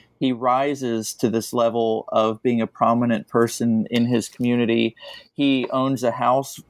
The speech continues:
very close to the state capitol in, in Springfield. And at one point, after own-, purchasing the house, he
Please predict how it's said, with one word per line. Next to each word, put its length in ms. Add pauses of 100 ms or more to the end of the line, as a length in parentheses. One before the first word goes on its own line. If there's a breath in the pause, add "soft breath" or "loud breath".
(140)
very 260
close 320
to 100
the 100
state 320
capitol 560
in, 280
in 160
Springfield. 760
And 240
at 140
one 240
point, 360 (480)
after 360
own-, 280 (120)
purchasing 420
the 80
house, 360
he 300